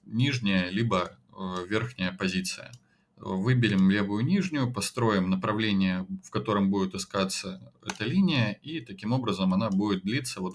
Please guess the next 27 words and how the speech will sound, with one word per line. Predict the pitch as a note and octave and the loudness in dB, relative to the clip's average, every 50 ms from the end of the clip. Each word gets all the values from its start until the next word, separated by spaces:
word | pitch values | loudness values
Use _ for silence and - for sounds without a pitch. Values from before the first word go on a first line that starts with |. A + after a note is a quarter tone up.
| - F#2+ | -10 -8
вдоль, | G2 A2 A2 G#2+ G#2 G2 F#2+ - _ _ _ _ _ _ _ _ _ - - _ _ _ _ _ | -4 -2 0 0 0 -2 -4 -8 _ _ _ _ _ _ _ _ _ -20 -20 _ _ _ _ _
э, | - G#2 G2+ G2 F#2+ F#2 F2+ F2+ F2 F2+ - - | -10 -6 -4 -2 0 0 -2 -4 -6 -10 -10 -8
облака | A#2 A2+ A2 A2 A2 - A#2+ | -4 -2 -2 -2 -2 -4 -4
точек | B2 F3+ G3 G3 - - G#2+ G2+ G2+ | -2 -2 -2 -2 -2 -6 -8 -4 0
до | A#2 B2 C3 B2+ | 2 2 2 2
того | B2 A2+ G2+ G#2 G2+ | 0 0 0 2 2
момента, | G#2 G#2+ B2+ D3+ D3 C#3 - - | 2 2 2 0 -2 -4 -8 -8
пока | - G2+ F#2+ - A2 A#2 A2+ G#2+ G2 - - _ _ _ _ _ _ _ - | -8 -6 -2 0 2 4 4 4 2 -2 -6 _ _ _ _ _ _ _ 0
у | G2+ | 2
нее | G2+ G2+ G2+ A#2 B2 | 4 4 6 6 6
не | A#2+ G#2 F#2+ | 6 6 6
возникнет | F#2 F#2 F#2 F#2+ G#2 G2 - G2 F#2+ F#2+ G2+ | 4 2 2 2 0 0 0 -2 -4 -2 -2
вопроса, | G2 F#2+ - C3+ C#3 C#3+ B2 - A2+ | -2 -2 0 0 0 0 -2 -4 -6
куда | - - F#2+ F#2+ G2+ G2 | -6 -2 0 0 0 0
идти | F#2+ F#2+ - F#2+ | -2 -4 -6 -4
дальше. | F2+ F#2 F#2 F2 E2+ E2 - - F#2 F2 - _ _ _ _ _ _ _ _ _ _ _ _ _ _ _ _ - | -2 0 0 0 -2 -2 -6 -10 -12 -14 -18 _ _ _ _ _ _ _ _ _ _ _ _ _ _ _ _ -4
Если, | - F#2+ F#2+ A#2 C3 B2 - A#2+ | 0 2 2 4 2 2 2 2
допустим, | G#2 G#2 F#2+ - B2+ B2 B2 B2 - F#2+ G2+ | 0 0 0 2 2 0 2 2 4 2 2
это | G#2+ G2 G2+ G2 | 2 0 0 2
не | G2 G2 G#2 G#2 G2 F2+ F2+ - - - - - _ _ _ | 2 2 4 4 2 2 0 -4 -8 -20 -20 -20 _ _ _
конец | - A2+ B2+ E3 G3 F#3 - | 0 2 4 4 4 2 2
данных, | C3 B2+ C3+ C#3 C3+ B2+ A#2 G#2+ G2+ - | 0 0 2 2 4 4 2 2 0 -2
как | - - G2+ G2 F#2+ - | -4 -4 -4 -2 -2 -2
в | G2+ | 0
данном | G2+ G2+ G2+ G2+ G2 F#2+ | 0 2 2 2 2 0
случае, | F#2+ - - G2 G2 F#2+ - - G2 F#2+ F2+ F2+ - - | 0 -2 -2 -4 -4 -4 -4 -4 -4 -4 -4 -6 -4 -2
а, | F#2+ G2 F#2+ F#2 F2+ F2+ F#2 | 2 2 4 4 2 0 -4